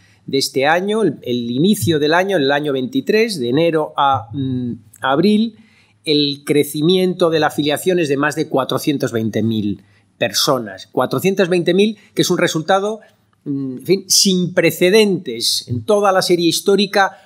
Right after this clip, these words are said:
no ha habido, mm, no ha habido ningún cuatrimestre con un crecimiento tan importante de la, de la afiliación. El gráfico creo que lo pone cl-, claramente de manifiesto y, en fin, y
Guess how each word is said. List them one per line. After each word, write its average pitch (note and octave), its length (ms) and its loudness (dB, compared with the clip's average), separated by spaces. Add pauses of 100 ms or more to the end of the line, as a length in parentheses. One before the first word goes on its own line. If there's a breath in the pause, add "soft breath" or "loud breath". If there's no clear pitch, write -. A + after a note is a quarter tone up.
no F3+ 220 4
ha - 20 6
habido, F3+ 520 0
mm, D#3+ 380 0
no E3 220 2
ha F#3 40 4
habido E3+ 400 0
ningún E3 760 2
cuatrimestre F#3+ 1120 0 (260 soft breath)
con E3 260 2
un A3+ 200 4
crecimiento F#3+ 880 0
tan G3 260 -2
importante E3+ 840 -2
de C3+ 180 -2
la, A#2 360 -2
de B2 160 -2
la A#2 120 0
afiliación. G#2+ 640 -4 (400 soft breath)
El G2 120 -12
gráfico D#3+ 580 0 (200 loud breath)
creo C3+ 200 0
que C#3 80 0
lo B2+ 120 2
pone C#3+ 280 0
cl-, C#3+ 180 -4
claramente D#3 720 0
de C#3 180 0
manifiesto G#3+ 880 0
y, B2 200 -4
en A#2 460 -6
fin, G3 320 0 (140)
y A#2 280 -14